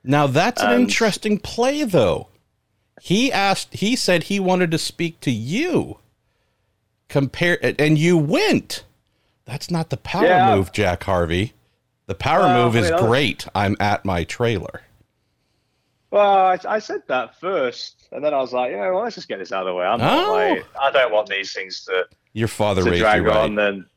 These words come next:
Speaker 1: Your mom raised you
Speaker 2: uh,
Speaker 1: right.
Speaker 2: Yeah, I'm, I'm just more of a, let's just, I'm just deal with, with,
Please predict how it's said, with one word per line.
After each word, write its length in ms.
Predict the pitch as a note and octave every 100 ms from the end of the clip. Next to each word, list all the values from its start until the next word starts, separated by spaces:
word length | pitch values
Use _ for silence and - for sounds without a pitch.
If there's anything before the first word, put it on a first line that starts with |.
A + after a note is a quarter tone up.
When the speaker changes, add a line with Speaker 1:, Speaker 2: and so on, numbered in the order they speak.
| _
Speaker 1:
Your 140 | F#2
mom 240 | F#2+ F#2+ F#2
raised 280 | G2+ F#2+ F#2
you 60 |
Speaker 2:
uh, 60 | F#2+
Speaker 1:
right. 260 | D#2 C#2+ D2 _ _ _ _ - - -
Speaker 2:
Yeah, 200 | D3 D3+
I'm, 120 | E3+
I'm 160 | C#3+ F#3
just 160 | A#2+ A2+
more 160 | A2
of 80 | G2+
a, 20 |
let's 180 | A#2 B2
just, 240 | A#2+ -
I'm 160 | - D3+
just 160 | C#3+ -
deal 180 | D3+ B2
with, 260 | G2+ - _
with, 220 | B2 A2+